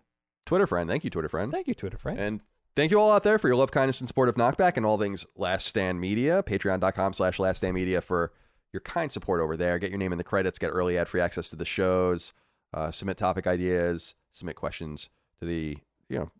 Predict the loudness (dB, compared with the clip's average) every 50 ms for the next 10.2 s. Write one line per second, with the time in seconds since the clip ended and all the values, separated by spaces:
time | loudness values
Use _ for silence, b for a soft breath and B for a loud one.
0 | _ -4 -4 -4 -2 -2 -2 0 2 2 2 2 2 0 -2 -2 -2 -2 -2 -2
1 | 0 0 0 -2 -2 -4 -2 -2 0 0 0 -2 -4 -4 -6 -6 -6 -6 -8 -8
2 | -8 -12 -16 _ _ _ _ _ _ _ _ _ _ _ _ -2 -2 0 2 0
3 | 0 2 2 0 0 -2 -6 -8 -4 -4 -4 -4 -2 -4 -4 -2 -2 -2 -2 -2
4 | -2 -2 -2 -4 _ _ -6 -6 -6 -4 -4 -2 0 2 2 2 2 0 -2 -4
5 | _ _ _ _ _ _ _ _ _ _ _ _ _ _ _ _ _ _ _ _
6 | _ _ _ _ _ _ _ 0 2 2 2 4 4 2 2 0 -2 -8 -10 -12
7 | _ _ _ _ _ -4 -2 -2 0 0 0 0 0 -2 0 0 0 0 0 -2
8 | -6 -12 -14 _ _ _ _ _ _ _ _ _ _ _ -4 -2 0 0 -2 -2
9 | -2 -4 -4 -2 -2 -4 0 2 2 2 2 0 -4 -10 _ -2 -2 0 0 -2
10 | -6 -8 -10